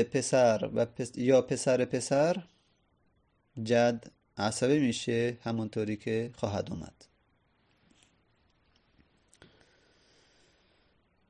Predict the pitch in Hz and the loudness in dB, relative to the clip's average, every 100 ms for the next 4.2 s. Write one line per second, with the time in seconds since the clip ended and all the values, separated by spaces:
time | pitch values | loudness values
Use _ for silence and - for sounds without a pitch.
0 | _ _ - - 123 123 180 156 139 143 | _ _ -8 0 0 2 0 4 4 6
1 | 175 185 175 185 185 185 - - - _ | 4 0 0 2 4 2 0 -4 -14 _
2 | _ _ - - 127 127 131 127 123 123 | _ _ -6 2 2 4 4 4 4 4
3 | 123 123 143 165 147 120 120 120 113 139 | 4 4 4 2 0 0 2 2 4 4
4 | 156 - | 4 0